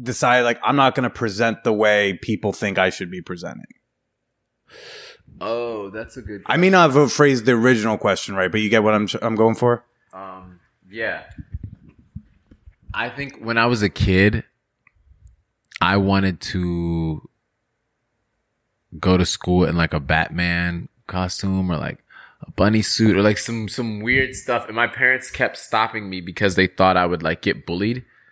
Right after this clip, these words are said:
Speaker 1: Okay.
Speaker 2: But I'm like, "I'm not afraid." They were, like, stopping me because they thought I was gonna get bullied. But I'm like, "Yo, I'm not afraid.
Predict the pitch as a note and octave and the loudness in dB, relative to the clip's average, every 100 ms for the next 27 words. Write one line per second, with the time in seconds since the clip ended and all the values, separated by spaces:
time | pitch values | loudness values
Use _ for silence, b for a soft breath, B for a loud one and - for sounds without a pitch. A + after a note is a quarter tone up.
0 | b b A2 G2 A#2 A2+ A2 G2+ - _ | b b -10 -2 0 2 2 0 -2 _
1 | _ _ _ b b b - _ _ _ | _ _ _ b b b -20 _ _ _
2 | - C#3+ D3 D3 C#3 A#2+ - - B2 B2+ | -2 -2 0 2 2 0 -4 -4 -2 -2
3 | B2+ G2 D#2+ - _ _ _ _ _ _ | -4 -8 -12 -16 _ _ _ _ _ _
4 | _ _ _ _ _ _ _ _ _ C3 | _ _ _ _ _ _ _ _ _ -2
5 | D#3 D3+ C#3 - - C3 C#3 C3 A#2+ A2 | 0 2 0 -2 0 0 0 -4 -6 -6
6 | A2 A2+ G2 A2+ - B2 A#2 A2 G#2+ G2+ | -4 -2 0 -2 2 2 4 0 0 -4
7 | G2+ G#2 G2 F2+ E2 G#2+ G#2+ F2+ G2+ G2+ | -6 -8 -6 -8 -4 -2 0 0 -4 -4
8 | F#2 F2 - A2 G2+ E2+ - A2+ B2 B2 | -6 -6 -2 0 0 -4 -10 -6 -2 0
9 | A2+ - G2+ B2+ C3 E2+ C#2+ | -2 -6 -6 -4 -4 -6 -10